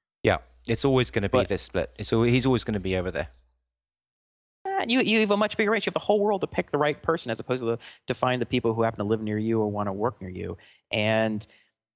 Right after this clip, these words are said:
Speaker 2: the people who, who are in startups, who wanna do startups, generally the kind of people who are self-motivated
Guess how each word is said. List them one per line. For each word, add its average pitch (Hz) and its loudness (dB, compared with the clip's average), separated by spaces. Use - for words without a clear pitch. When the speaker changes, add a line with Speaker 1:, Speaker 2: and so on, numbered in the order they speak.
Speaker 2:
the 151 -8
people 277 2
who, 170 2
who 156 2
are 147 4
in 131 -2
startups, 156 -2
who 143 -4
wanna 160 0
do 123 -2
startups, 110 -2
generally 160 0
the 131 2
kind 120 -2
of 117 -6
people 120 -2
who 110 2
are 123 2
self-motivated 104 -4